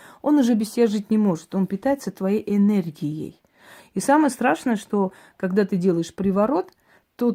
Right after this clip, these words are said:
ты уже его не любишь, а он тебя начинает любить безумно. И начинает ревновать,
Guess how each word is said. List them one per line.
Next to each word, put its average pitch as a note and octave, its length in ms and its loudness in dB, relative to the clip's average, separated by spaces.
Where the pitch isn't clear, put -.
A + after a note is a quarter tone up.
ты C4 280 2
уже G3+ 240 0
его F#3+ 240 2
не F#3+ 220 4
любишь, C4+ 560 0
а D#3+ 120 -6
он A#3 180 0
тебя G3 180 -4
начинает G#3 460 -4
любить F#3+ 280 -6
безумно. E3+ 540 -6
И - 80 -10
начинает B3 420 -2
ревновать, F#3+ 720 0